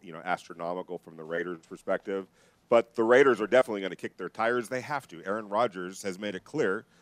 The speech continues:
through somebody in his camp that he wouldn't mind playing for the Raiders. You can't not look into that. And I go back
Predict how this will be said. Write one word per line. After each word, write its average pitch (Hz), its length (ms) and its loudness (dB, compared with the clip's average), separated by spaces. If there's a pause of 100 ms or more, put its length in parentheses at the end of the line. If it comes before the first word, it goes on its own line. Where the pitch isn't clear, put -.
(140)
through 113 160 -6
somebody 117 460 0
in 98 80 -6
his 90 160 -6
camp 92 380 -12
that 131 120 -10
he 139 100 -8
wouldn't 135 300 -10
mind 131 320 -6
playing 135 240 -4
for 135 120 -16
the 113 100 -8
Raiders. 95 420 -6 (260)
You 147 240 -8
can't 156 540 -4
not 123 420 0
look 113 260 -2
into 123 300 -6
that. 82 160 -4
And 90 100 -8
I 123 40 -4
go 135 120 -2
back 120 260 4